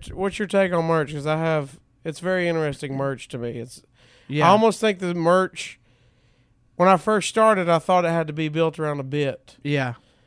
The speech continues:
Speaker 1: And then I got to, I think the merch might just need to sell itself, even if they didn't like you as a comic.
Speaker 2: Mm-hmm.
Speaker 1: And then there's a fine line, like, but I want it to be branded to me.
Speaker 2: Yeah.
Speaker 1: Uh, what's your take on that?
Speaker 2: I, th-, you know, I think anybody, you should,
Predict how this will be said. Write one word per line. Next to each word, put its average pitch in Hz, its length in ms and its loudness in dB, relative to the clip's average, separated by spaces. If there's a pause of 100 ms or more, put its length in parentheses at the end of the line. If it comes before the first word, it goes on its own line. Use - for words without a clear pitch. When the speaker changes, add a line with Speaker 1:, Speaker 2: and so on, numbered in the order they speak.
(280)
Speaker 1:
And 151 140 -2
then 180 140 4
I 170 360 4
got 156 320 0
to, 160 400 -6 (640)
I - 140 -14
think 190 240 -8
the 180 80 -12
merch 170 280 0
might 160 220 -4
just 143 180 -12
need 156 180 -6
to 135 80 -12
sell 143 280 -6
itself, 143 540 -6
even 156 180 -6
if 139 140 -6
they 147 120 -6
didn't 143 240 -8
like 139 240 -6
you 156 80 -6
as 131 100 -8
a 127 60 -12
comic. 170 600 -4
Speaker 2:
Mm-hmm. 170 360 0
Speaker 1:
And 165 80 0
then 185 120 2
there's 180 180 2
a 165 40 -4
fine 175 340 0
line, 175 300 0
like, 147 240 0
but 160 140 -4
I 170 60 4
want 180 280 2
it 165 80 -4
to 160 60 -8
be 165 160 -2
branded 156 520 0
to 143 100 -6
me. 147 540 -2
Speaker 2:
Yeah. 135 320 -2 (500)
Speaker 1:
Uh, 147 300 -2
what's 160 260 0
your 180 80 -4
take 147 300 -2
on 131 140 -6
that? 135 220 -10
Speaker 2:
I, 165 160 4
th-, - 240 -14
you 156 160 0
know, 151 160 0
I 151 120 4
think 165 360 -4
anybody, 151 540 0
you 143 160 -4
should, 127 420 -6